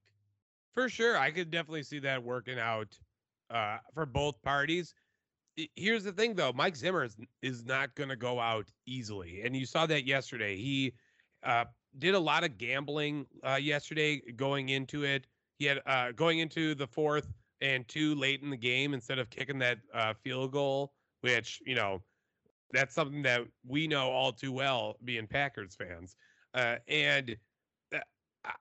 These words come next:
I think, I think the bigger thing on this game, though, is the Chargers, because what happened to the Chargers? This was such a promising team. I mean,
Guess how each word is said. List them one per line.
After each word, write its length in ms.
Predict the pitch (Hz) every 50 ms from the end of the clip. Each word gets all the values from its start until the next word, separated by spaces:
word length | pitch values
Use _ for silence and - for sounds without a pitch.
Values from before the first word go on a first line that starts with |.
| -
I 100 | - 165 175 - _ -
think, 420 | 277 302 311 294 220 - - - _ _ _ _ _ _
I 80 | - 185
think 240 | 196 - 339 320 269
the 80 | 202
bigger 480 | 151 120 113 160 175 175 175 175 175 165
thing 280 | - - 160 165 156 143
on 160 | 135 120 117
this 200 | 131 147 151 -
game, 260 | - 143 127 120 113
though, 260 | 117 113 110 107 110 -
is 560 | - 135 135 127 117 113 110 104 92 - - - _ _ _ -
the 120 | 120 131
Chargers, 720 | - - - - 131 143 139 120 107 107 87 - - - - -
because 580 | 160 165 - 185 175 170 165 147 131 110 101 - - _ _ _
what 300 | - 120 135 180 254 330
happened 380 | 302 240 190 180 185 180 180 160
to 80 | 165 160
the 100 | 139 123
Chargers? 580 | - - 127 123 120 95 - 82 76 71 - - _ _ _ _ -
This 200 | 170 208 214 -
was 400 | 262 269 262 254 240 202 190 190 - _ _ _ _ _ _ _ _
such 580 | - - - - - 226 226 269 - - - - - _ _ -
a 500 | 175 180 175 175 175 170 160 156 147 - - _ _ _ _ _ _ _ _ _ _ _ -
promising 880 | - - 143 156 160 156 165 180 208 240 233 - - 240 233 226 208 170 -
team. 380 | - - 214 233 214 135 90 85 95
I 100 | 123 156
mean, 100 | 170